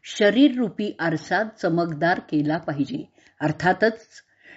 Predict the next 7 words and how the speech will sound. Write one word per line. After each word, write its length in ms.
शिष्याला 560
तेजस्वी 680
बनवलं 440
पाहिजे. 480
शिष्याच्या 600
जीवनात 520
सद्गुरूंना 880